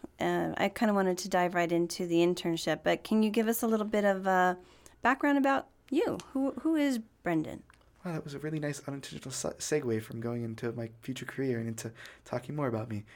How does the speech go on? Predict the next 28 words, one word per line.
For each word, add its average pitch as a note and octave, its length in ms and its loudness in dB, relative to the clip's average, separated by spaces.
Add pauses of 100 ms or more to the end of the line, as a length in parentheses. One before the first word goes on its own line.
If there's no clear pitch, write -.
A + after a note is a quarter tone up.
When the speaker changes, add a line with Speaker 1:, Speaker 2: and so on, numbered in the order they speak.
(120)
Speaker 2:
Anyways. F#3+ 680 10
<laughs> - 40 -12 (1400)
Speaker 1:
And D#4+ 100 12
that's E4 180 8
my D4 100 6
next D4 360 4
part, - 360 0
too, A#3+ 240 -4
but E3+ 240 -2
y-, - 120 -10 (100)
don't G#3 200 0
jump C#4+ 140 2
ahead. C#4 380 4 (160)
Speaker 2:
Okay, A#2 340 6
sorry. A2+ 360 8
Speaker 1:
So G#3+ 120 -4
tell - 140 12
Speaker 2:
But A#3+ 40 10
Speaker 1:
me C4 60 8
about B3+ 280 6
you, E3+ 340 0 (220)
a A3 40 -8
little G3 160 -4
bit G#3 100 -4
about G3 260 -2
you. D#3 300 -2
Speaker 2:
I D#3+ 680 10 (340)
am, D#3 460 4